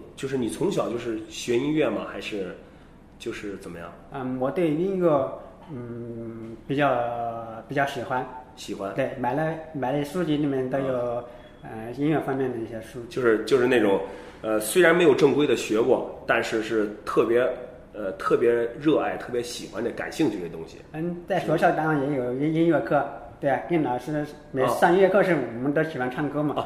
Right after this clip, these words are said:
Speaker 1: 上学的时候你就，
Speaker 2: 对，对，对。
Speaker 1: 你就是很喜欢音乐课，是吧？
Speaker 2: 哦，对，对，对，对。
Speaker 1: 看来这个，这个怎么说呢？呃，任何的东西都不是一蹴而就的。庞麦郎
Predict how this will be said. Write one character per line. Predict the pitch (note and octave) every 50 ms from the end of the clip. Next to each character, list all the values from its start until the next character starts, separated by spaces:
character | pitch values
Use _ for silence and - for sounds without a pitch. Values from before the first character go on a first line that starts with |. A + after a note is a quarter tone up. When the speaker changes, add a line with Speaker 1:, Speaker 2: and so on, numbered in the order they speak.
| - -
Speaker 1:
上 | - - G#3 E3+ D3
学 | C#3 C#3 C#3
的 | G3
时 | G#3+ G#3+
候 | D#3
你 | C3 G#2+
就， | G#2+
Speaker 2:
对， | A2+
对， | A2
对。 | A2 G#2+
Speaker 1:
你 |
就 | G2 G#2+ A2
是 | A2 - A#2+ G#2+
很 | - - A#2+ C#3
喜 | - A#2+
欢 | F#2+ G2+
音 | A2+ B2+
乐 | B2 A2 F2+
课， | F#2 - G2
是 | E2
吧？ | B2 C3
Speaker 2:
哦， | C#3+ D3 E3 F3 - -
对， | D3+ C#3 C3+
对， | B2 B2+ B2+
对， | A#2+ A2+ A#2
对。 | A2+
Speaker 1:
看 | A#2 - C3+
来 | C3 C#3 D3+
这 | D3+ C#3+ B2
个， | G#2+ G#2+ G#2 G2+ G2+ G2 G2 F#2+ F#2+ -
这 | - C3 B2+
个 | A#2 A#2 G#2+ G#2+ G2 F2 - - - -
怎 | - G#2+
么 | G#2 G#2
说 | G2+ A#2 A#2 A#2
呢？ | G#2+ G2 - - - - - - - - - - - - - - -
呃， | - G2+ G#2 G2+ G#2
任 | G#2+ B2+ C#3 B2+
何 | A2 A#2+
的 | A2
东 | G#2+ A2+ A#2
西 | A2+ A#2 G#2+
都 | G#2 A2+ A2
不 | G#2+ A2+
是 | - A2+
一 | G2+ G#2+
蹴 | G#2 - - G#2
而 | G2+ G#2
就 | G2+ A#2 A2 G2
的。 | E2+ D#2+
庞 | - - G#2+ A2
麦 | A#2+ A#2
郎 | G#2 G2+ G2 G#2 G#2+ A2+ A2+ -